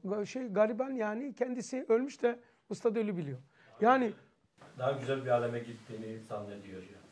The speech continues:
Speaker 1: Evet. Çok acayip. Ve bakın, e, bu öldüğünü bilmeyenler gibi yaşayıp da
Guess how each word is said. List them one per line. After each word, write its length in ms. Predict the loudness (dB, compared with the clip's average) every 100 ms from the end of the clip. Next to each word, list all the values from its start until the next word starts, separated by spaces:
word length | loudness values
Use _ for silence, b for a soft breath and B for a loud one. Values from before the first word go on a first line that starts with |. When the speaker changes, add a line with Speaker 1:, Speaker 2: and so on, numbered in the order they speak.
| -8 2
Speaker 1:
Evet. 260 | 4 4 0 _ _ _ _ _ _ _ _ _
Çok 180 | 0 6
acayip. 480 | 8 8 2 -6 -20 -20 -20 -20 -20 -20 _ 12
Ve 180 | 12
bakın, 400 | 12 6 2 0 -4 -18 _ _ _ -10
e, 80 | -10 -10 -8
bu 340 | 0 2 0 2
öldüğünü 760 | 6 6 6 0 0 -2 -2 -4
bilmeyenler 840 | -4 0 0 0 0 -2 0 -2
gibi 440 | -2 -4 -4 -4 -8 _ _ _ _ _ _ -8
yaşayıp 840 | -2 -2 -2 -2 -2 -2 -6 -6
da 280 | -4 -4